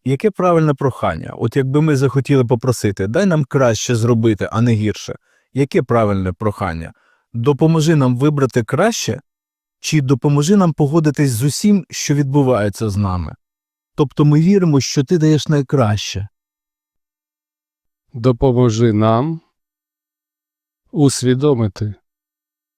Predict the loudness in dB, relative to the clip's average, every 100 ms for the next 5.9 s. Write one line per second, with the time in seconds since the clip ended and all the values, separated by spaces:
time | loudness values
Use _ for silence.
0 | _ _ _ _ _ -10 -2 2 2 4
1 | 2 2 0 0 -2 0 0 0 -8 -10
2 | _ _ _ _ _ _ _ _ _ _
3 | _ -8 0 2 2 0 -6 _ _ _
4 | _ _ _ _ -8 0 2 2 0 -2
5 | 0 0 0 0 -2 -2 -4 -2